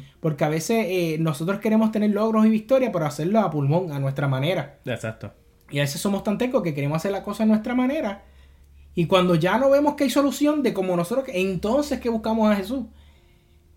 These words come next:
Speaker 1: Pero a veces somos tan, tan malos, porque somos malos, ¿y por qué no, no, no doblamos rodillas y buscamos a Jesús desde antes?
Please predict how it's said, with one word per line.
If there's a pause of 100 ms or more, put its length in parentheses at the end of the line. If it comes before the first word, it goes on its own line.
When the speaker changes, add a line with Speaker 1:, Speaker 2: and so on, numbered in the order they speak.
(340)
Speaker 1:
Pero (580)
a
veces
somos
tan,
tan
malos,
porque
somos
malos, (400)
¿y
por
qué
no, (160)
no,
no
doblamos
rodillas
y
buscamos
a
Jesús
desde
antes?